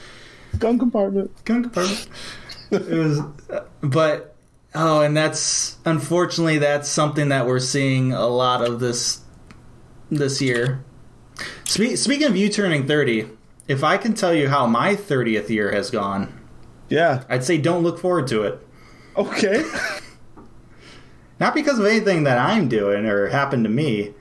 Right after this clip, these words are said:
Speaker 2: Just the
Speaker 1: Fair.
Speaker 2: world went to shit.
Speaker 1: Yeah. It's, uh,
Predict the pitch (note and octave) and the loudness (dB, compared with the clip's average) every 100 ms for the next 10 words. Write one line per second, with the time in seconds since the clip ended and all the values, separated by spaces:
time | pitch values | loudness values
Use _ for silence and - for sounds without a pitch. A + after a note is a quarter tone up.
0 | - - F3 - F3 D3+ F#3+ G3+ E3+ C#3 | -12 -4 -4 0 0 4 4 4 2 0
1 | C3+ B2 A#2+ A2+ - G3+ - - - - | -2 -2 -4 -2 0 0 -2 -8 -20 -20
2 | - _ - G3+ A3+ A#3+ G#3 - - - | -20 _ 0 2 4 4 2 -4 -20 -20
3 | - - F#3 F#3 - A3+ A3 A3 A3 | -20 -4 -4 -4 -2 2 4 4 2